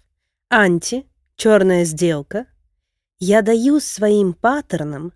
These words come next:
забавные имена не просто так. Необычное название — это как символ, несущий в себе тысячу слов. В моем воображении сразу же возникает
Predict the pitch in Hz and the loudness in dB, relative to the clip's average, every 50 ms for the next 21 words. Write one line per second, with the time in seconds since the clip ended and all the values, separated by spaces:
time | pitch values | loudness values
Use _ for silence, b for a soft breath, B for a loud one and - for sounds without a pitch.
0 | _ - - - 190 185 180 185 233 240 226 208 214 208 208 208 202 208 220 233 | _ -12 -8 -6 -4 -4 0 2 2 2 2 0 0 0 2 2 0 0 0 0
1 | 240 262 302 311 294 277 262 262 269 262 - - 220 214 - - - 214 202 - | -2 -2 -2 -2 -2 0 0 -2 -2 -2 -2 -4 -4 -4 -4 -6 -8 -8 -10 -8
2 | - 165 135 120 - _ _ _ _ _ _ _ _ _ _ _ _ _ _ _ | -6 -8 -8 -8 -10 _ _ _ _ _ _ _ _ _ _ _ _ _ _ _
3 | _ _ _ - 185 185 214 226 214 208 269 254 - - - 233 214 208 196 190 | _ _ _ -4 0 2 2 2 2 2 0 0 0 -2 -2 0 0 2 2 2
4 | 190 190 170 175 170 190 240 302 302 226 147 139 160 160 - _ _ _ _ _ | 0 0 0 -2 0 0 0 0 -2 -4 -6 -8 -12 -18 -20 _ _ _ _ _
5 | _ _ _ _ _ _ - 294 - - 294 - - 262 262 - - - - 262 | _ _ _ _ _ _ -4 -4 -2 -2 -2 0 -2 -2 -2 -2 -4 -2 -2 0
6 | 254 247 208 180 160 139 135 127 113 - 147 _ _ - 175 180 180 165 - - | 2 2 2 0 0 -2 -6 -10 -12 -12 -16 _ _ -8 -4 -4 -4 -4 -4 -6
7 | - 247 277 269 - - - 214 - - - - 180 160 160 175 165 160 - _ | -4 -2 -2 -2 -2 -4 -6 -6 -6 -6 -6 -6 -8 -6 -4 -4 -4 -4 -6 _
8 | - 208 233 226 - 214 - - - 175 - - - 170 160 135 120 - _ _ | -4 -2 -2 -2 -4 -6 -6 -6 -8 -10 -10 -8 -6 -6 -6 -6 -8 -12 _ _
9 | _ _ _ _ _ _ _ _ _ _ _ _ _ - 175 180 214 254 277 311 | _ _ _ _ _ _ _ _ _ _ _ _ _ -8 -2 0 2 4 4 4
10 | 302 269 226 202 220 220 208 185 196 196 196 170 170 214 262 302 302 254 190 139 | 2 2 2 2 2 2 2 2 2 0 0 0 0 0 0 2 2 0 -2 -4
11 | 127 - - _ _ _ _ _ _ _ _ - - 302 311 302 262 269 254 220 | -8 -10 -16 _ _ _ _ _ _ _ _ -2 2 2 4 4 2 0 0 0
12 | 240 226 208 214 190 175 196 185 180 - - - 247 247 247 240 226 - | 0 0 0 0 0 0 -2 -2 -2 -2 -4 -4 -2 -2 -2 -2 -4 -6